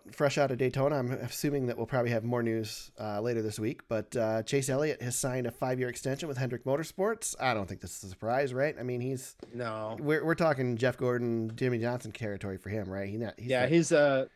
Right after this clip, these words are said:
Speaker 2: he's a lifer until he decides he doesn't wanna drive for
Speaker 1: Yeah.
Speaker 2: Hendrick.
Speaker 1: He,
Speaker 2: Yep.
Speaker 1: he's
Speaker 2: There's
Speaker 1: gonna
Speaker 2: no
Speaker 1: have
Speaker 2: way
Speaker 1: to
Speaker 2: to
Speaker 1: dig
Speaker 2: really
Speaker 1: his way out of Hendrick Motorsports. And,
Speaker 2: Yeah, there's
Speaker 1: and
Speaker 2: no
Speaker 1: why
Speaker 2: way
Speaker 1: would you
Speaker 2: he
Speaker 1: go
Speaker 2: can
Speaker 1: anywhere else? I mean,
Speaker 2: Yeah. Guys, y-,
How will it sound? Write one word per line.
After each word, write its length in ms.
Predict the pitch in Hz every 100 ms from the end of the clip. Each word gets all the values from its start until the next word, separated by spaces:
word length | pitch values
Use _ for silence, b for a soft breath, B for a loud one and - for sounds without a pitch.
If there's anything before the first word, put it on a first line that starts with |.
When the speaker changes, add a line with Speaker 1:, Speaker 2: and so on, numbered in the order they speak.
| 147
Speaker 2:
he's 200 | 214 202
a 40 |
lifer 440 | 160 156 151 151 135
until 240 | 131 139
he 140 | 131
decides 400 | 123 - 120 117
he 80 | 120
doesn't 180 | 113 113
wanna 140 | 110
drive 320 | 107 98 101 101 -
for 80 | 95
Speaker 1:
Yeah. 80 | 87
Speaker 2:
Hendrick. 220 | 80 - _ _ _ -
Speaker 1:
He, 180 | 107 110
Speaker 2:
Yep. 100 | 110
Speaker 1:
he's 120 | 113
Speaker 2:
There's 160 | 139 143
Speaker 1:
gonna 100 | 143
Speaker 2:
no 20 | 139
Speaker 1:
have 80 |
Speaker 2:
way 40 | 120
Speaker 1:
to 40 | 117
Speaker 2:
to 60 |
Speaker 1:
dig 240 | 113 127 113
Speaker 2:
really 100 | 113
Speaker 1:
his 100 | 104
way 180 | 101 98
out 140 | 92
of 60 | 98
Hendrick 240 | 92 87
Motorsports. 680 | 90 82 - 73 73 - -
And, 80 | 127
Speaker 2:
Yeah, 80 | 147
there's 160 | 175
Speaker 1:
and 80 | 165
Speaker 2:
no 100 | 170
Speaker 1:
why 140 | 156 180
Speaker 2:
way 60 | 180
Speaker 1:
would 140 | 143
you 80 | 143
Speaker 2:
he 40 |
Speaker 1:
go 120 | 131
Speaker 2:
can 80 | 117
Speaker 1:
anywhere 320 | 113 101 87
else? 320 | 98 76 - 87
I 80 |
mean, 320 | 90 90 82 - _ 120
Speaker 2:
Yeah. 280 | 113 107 104 _ b b b b b
Guys, 280 | 151 190 214
y-, 200 | - 196